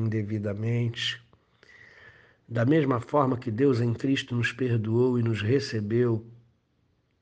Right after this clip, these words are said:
sem exigir nada, sem cobrar nada, da mesma forma, Filemão tinha de receber Onésimo transformado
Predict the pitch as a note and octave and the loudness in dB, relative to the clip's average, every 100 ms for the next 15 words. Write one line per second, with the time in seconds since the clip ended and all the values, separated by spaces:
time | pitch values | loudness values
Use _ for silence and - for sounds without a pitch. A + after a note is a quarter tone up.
0 | _ _ _ - - - B2+ B2 A#2+ A#2+ | _ _ _ -20 -10 -2 0 2 0 2
1 | A#2+ A2 A2 A#2 B2+ G2+ A#2 A#2+ G#2+ A2 | 0 0 -2 -2 -2 -2 -2 -2 -4 -6
2 | - A#2+ A#2 G#2+ A2+ B2 G#2 G#2+ B2 A#2 | -8 -10 -6 -4 -2 -2 -2 0 -2 -2
3 | A2 A2 _ _ _ _ _ - A2+ A#2+ | -6 -10 _ _ _ _ _ -8 -4 0
4 | B2+ A2 G#2+ - B2 B2 A2 A2 - A#2+ | 0 0 -4 -4 -2 0 0 -4 -4 -2
5 | A2 A2 A#2+ A#2 G#2+ - - _ _ _ | 0 0 0 -2 -4 -12 -20 _ _ _
6 | - - _ - C#3 C3+ A#2+ A2+ A2 A#2+ | -20 -20 _ -8 -2 0 0 0 0 -2
7 | - A2+ A2 A#2+ A#2 A2+ A#2+ A#2+ G#2+ A2+ | -2 -4 -2 -2 0 0 0 -2 -2 -4
8 | A2+ - B2 C3 - A2+ G#2+ A2 A#2 A#2+ | -6 -6 -4 -2 -2 -2 -2 2 4 4
9 | A2+ G#2+ | 0 -4